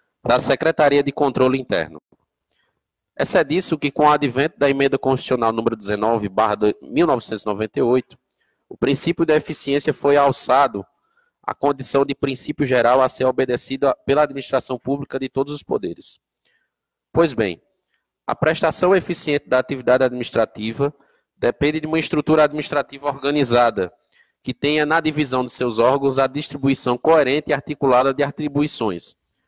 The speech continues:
não podendo mais se valer das estruturas arcaicas que não traduzem no desempenho de suas funções a vontade do gestor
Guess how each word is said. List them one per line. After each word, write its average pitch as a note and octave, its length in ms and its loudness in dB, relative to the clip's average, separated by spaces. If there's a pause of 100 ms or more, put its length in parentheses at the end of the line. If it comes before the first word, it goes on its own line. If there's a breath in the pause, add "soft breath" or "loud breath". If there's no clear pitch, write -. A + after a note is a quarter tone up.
(280)
não C#3+ 180 0
podendo D3+ 380 2
mais C#3+ 200 0
se - 100 -6
valer B2 320 4
das B2+ 300 0
estruturas B2 560 -2
arcaicas C3+ 580 0
que - 100 -12
não D3 140 0
traduzem C#3+ 640 0 (380)
no E3 180 0
desempenho C#3 440 -2
de A#2+ 80 -12
suas C#3+ 200 0
funções C3+ 640 -4 (360)
a B2+ 120 -2
vontade C3 400 -2
do C3 80 -2
gestor B2 500 -4